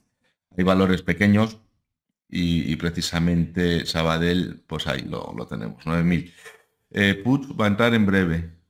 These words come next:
eh, entrarán, no, no sé si por capitalización o al principio tiene que entrar, pero estaría en la... En el, en la mitad de, de lo que sería el ibex.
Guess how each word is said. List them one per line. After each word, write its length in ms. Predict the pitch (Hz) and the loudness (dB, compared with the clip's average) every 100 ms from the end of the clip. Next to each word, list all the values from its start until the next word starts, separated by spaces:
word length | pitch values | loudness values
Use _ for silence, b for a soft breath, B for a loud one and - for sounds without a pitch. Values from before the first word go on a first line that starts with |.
| _ - | _ -16
eh, 300 | - - - 87 | -14 -12 -12 -10
entrarán, 800 | 82 82 82 90 82 78 - - | -8 -4 0 2 2 -2 -6 -4
no, 180 | 90 82 | -2 0
no 120 | 87 | -2
sé 200 | 87 87 | -2 -2
si 80 | 87 | -2
por 160 | 87 87 | -4 -4
capitalización 920 | 87 85 85 92 87 90 - 98 98 | -2 -2 -4 -4 -2 -4 -2 0 2
o 80 | 85 | 0
al 80 | 85 | 0
principio 500 | 87 90 95 95 92 | -4 -4 -2 -2 -2
tiene 260 | 90 90 | -2 -2
que 60 | 90 | -2
entrar, 200 | 87 95 | 0 0
pero 180 | 90 85 | 0 -2
estaría 440 | - 90 92 95 | 0 0 2 4
en 120 | 95 | 4
la... 520 | 90 85 78 76 - _ _ _ | 4 4 2 0 -6 _ _ _
En 180 | 95 90 | 0 2
el, 560 | 87 85 82 82 - | 2 2 2 0 -2
en 160 | - 90 | -2 2
la 100 | 87 | 2
mitad 480 | 87 82 98 78 - | 2 0 -2 -2 -4
de, 220 | 82 80 | -4 -4
de 120 | - | -4
lo 140 | 82 82 | -6 -4
que 100 | 82 | -6
sería 320 | 82 85 82 | -4 -2 0
el 100 | 80 | 0
ibex. 260 | 78 80 | -4 -8